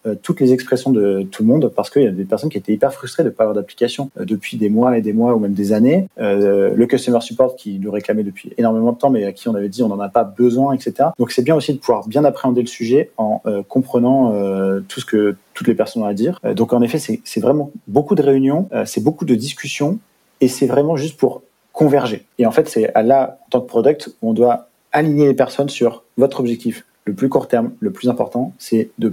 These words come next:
ne plus perdre de, euh, volume de trafic. Et en fait, quand tu veux mettre en perspective, euh, un objectif ou une deadline, parce qu'on veut que déjà, euh, dans, euh, le prochain quarter, on voit les premiers bénéfices d'une, d'une action produit, bah, derrière, tu mets les moyens en conséquence. Et puis, tu dois juste adapter les deux.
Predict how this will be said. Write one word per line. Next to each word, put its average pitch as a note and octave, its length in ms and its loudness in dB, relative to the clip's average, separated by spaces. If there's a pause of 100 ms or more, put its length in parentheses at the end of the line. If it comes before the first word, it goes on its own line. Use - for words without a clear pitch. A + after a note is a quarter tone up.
ne A2 140 4
plus E3 280 0
perdre A#2+ 440 0 (160)
de, G#2 340 -4
euh, G2+ 120 -4
volume A2+ 320 2
de A2 80 2
trafic. - 540 -6
Et G#2+ 60 -2
en G#2 40 -2
fait, - 180 0
quand A#2+ 120 -4
tu - 180 -10
veux B2 100 2
mettre B2+ 280 2
en A2+ 40 -4
perspective, A#2 760 -2
euh, G2+ 180 -2
un A#2 120 4
objectif A#2 540 -2
ou A2 60 0
une G#2 100 0
deadline, A#2+ 560 2 (100)
parce A2+ 160 -4
qu'on A#2+ 220 2
veut A2 180 2
que B2 140 -2
déjà, A2+ 400 2
euh, G2+ 140 -2
dans, G#2+ 380 0
euh, F#2+ 100 -2
le A2+ 160 4
prochain B2 280 0
quarter, A#2+ 300 0
on A#2+ 80 0
voit A2 180 2
les A2 60 2
premiers A2+ 300 0
bénéfices A2 600 -2
d'une, G2+ 420 -2
d'une G2+ 160 0
action G#2+ 200 -2
produit, A2 480 -2
bah, A2 100 2
derrière, A2 260 4
tu - 140 -6
mets A2 80 2
les A2 100 0
moyens B2 420 2
en A#2+ 60 -4
conséquence. - 560 -10 (200)
Et G2 40 -8
puis, - 120 -14
tu - 80 -10
dois A#2 120 4
juste C3 280 -6
adapter A2+ 300 0
les G#2 80 -4
deux. G2 140 -8